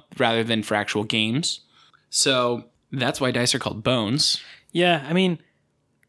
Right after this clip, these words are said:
Speaker 2: I think that th-, I had a, a, there's a novelty idea in my mind about tossing bone dice, but I've, at one point I had a die made of bone. It was really shitty.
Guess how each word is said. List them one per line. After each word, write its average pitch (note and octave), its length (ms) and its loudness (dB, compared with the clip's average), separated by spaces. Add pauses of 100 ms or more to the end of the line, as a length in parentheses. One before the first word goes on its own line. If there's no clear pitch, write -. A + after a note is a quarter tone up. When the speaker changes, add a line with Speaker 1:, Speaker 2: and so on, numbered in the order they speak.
(220)
Speaker 2:
I E3 80 0
think E3+ 200 0
that D#3+ 220 0 (360)
th-, D#3 160 0
I C#3 40 2
had D#3 240 0
a, A#2+ 460 2
a, C3 220 -2 (100)
there's C3 240 -4
a B2+ 60 2
novelty C#3+ 800 0
idea C#3 460 0
in C#3+ 40 2
my B2+ 120 2
mind B2+ 300 0
about A#2 260 -2
tossing A#2 400 -4
bone A2+ 320 0
dice, A2+ 320 -2
but A2+ 240 -4 (260)
I've, A2 160 -10 (140)
at B2+ 100 -2
one C3 140 2
point B2 220 0
I G#2 40 0
had A2 240 2
a A#2+ 60 2
die A2+ 240 2
made B2 160 0
of A2+ 100 -2
bone. B2+ 240 2
It A#2+ 60 0
was F#2+ 160 -4
really B2 240 -2
shitty. F#2 400 -10